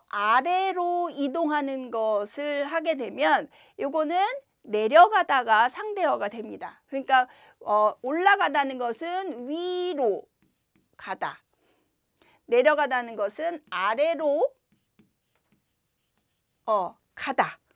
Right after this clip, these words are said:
어, 이런 의미에서 올라가다의 상대어는 내려가다가 되는 거죠. 하지만, 어, 가다 오다를 기준으로 해서, 음,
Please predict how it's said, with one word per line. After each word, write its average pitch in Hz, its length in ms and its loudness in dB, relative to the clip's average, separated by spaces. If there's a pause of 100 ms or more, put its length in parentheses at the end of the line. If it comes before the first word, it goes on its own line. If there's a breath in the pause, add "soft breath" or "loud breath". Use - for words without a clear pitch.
(140)
어, 233 200 4
이런 440 360 2
의미에서 302 600 0
올라가다의 285 920 0
상대어는 262 720 0 (200)
내려가다가 220 840 0
되는 208 280 -10
거죠. - 320 -16 (560 loud breath)
하지만, 349 800 6 (180)
어, 269 260 10
가다 - 360 4 (200)
오다를 330 480 8
기준으로 285 640 0
해서, 302 500 4 (240)
음, 262 300 -2